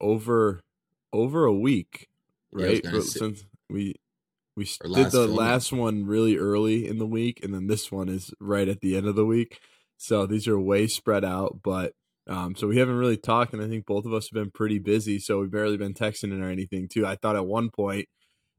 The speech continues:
Speaker 1: you might be dead 'cause I hadn't heard from <laughs> you in, like,
Speaker 2: It's kinda
Speaker 1: four
Speaker 2: good.
Speaker 1: days, dude.
Speaker 2: Dude, I, I, it's kinda, you know what? The last week,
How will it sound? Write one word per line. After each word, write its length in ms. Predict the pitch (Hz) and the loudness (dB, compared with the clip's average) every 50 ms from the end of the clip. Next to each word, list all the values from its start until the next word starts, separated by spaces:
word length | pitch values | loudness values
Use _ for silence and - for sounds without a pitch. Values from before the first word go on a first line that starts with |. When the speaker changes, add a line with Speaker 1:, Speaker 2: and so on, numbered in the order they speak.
| - 110 | -8 -4
Speaker 1:
you 80 | 113 | -2
might 220 | 110 110 110 104 - | 2 2 2 0 0
be 120 | 107 101 | -4 -2
dead 380 | 101 110 107 107 104 101 101 - _ - | 0 0 0 0 0 -2 -2 -4 _ 0
'cause 140 | - 139 117 | 0 2 4
I 100 | 117 117 | 4 2
hadn't 160 | 117 110 104 | 2 0 0
heard 240 | 113 107 110 120 - | 0 2 2 2 2
from 140 | - - 117 | 2 2 2
<laughs> 160 | 143 160 160 | 2 6 6
you 160 | 160 156 147 143 - | 8 8 8 6 4
in, 160 | 180 156 131 123 - - | 2 2 2 -4 -6 -4
like, 300 | 156 147 - - - - - - - - - - | -4 -4 -4 -6 -10 -20 -20 -20 -20 -16 -10 -10
Speaker 2:
It's 140 | - - | -8 -6
kinda 340 | - - 117 113 131 147 147 | 0 2 4 6 8 8 10
Speaker 1:
four 260 | 151 156 160 156 156 160 | 10 10 10 8 8 6
Speaker 2:
good. 0 | |
Speaker 1:
days, 680 | 151 - 131 123 123 127 - 143 123 117 110 - - | 4 4 4 4 4 4 6 4 4 4 0 -4 -8
dude. 360 | _ - 107 104 113 110 95 - | _ -4 2 4 4 4 4 2
Speaker 2:
Dude, 100 | 98 - _ _ - | -2 -6 _ _ -4
I, 100 | 101 104 - - - - - 92 | -4 -4 -4 -6 -12 -10 -4 -2
I, 120 | 104 98 | -2 0
it's 140 | 92 78 - | 0 -2 -4
kinda, 420 | - - 90 98 113 127 135 135 - - | -6 -6 -4 -2 2 2 2 2 0 -2
you 80 | 101 98 | -6 -4
know 120 | 95 98 | -2 -2
what? 300 | 98 92 98 104 - - _ _ _ _ _ _ - | 0 0 0 -2 -4 -8 _ _ _ _ _ _ -6
The 460 | 95 92 87 85 80 78 76 73 76 _ - | -4 -2 -2 -2 -4 -4 -6 -10 -12 _ -10
last 500 | 80 85 87 87 87 95 104 - - - | -8 -6 -4 -4 -2 -2 -2 -4 -4 -6
week, 420 | 85 82 90 90 82 - _ _ | -4 -2 0 0 -2 -2 _ _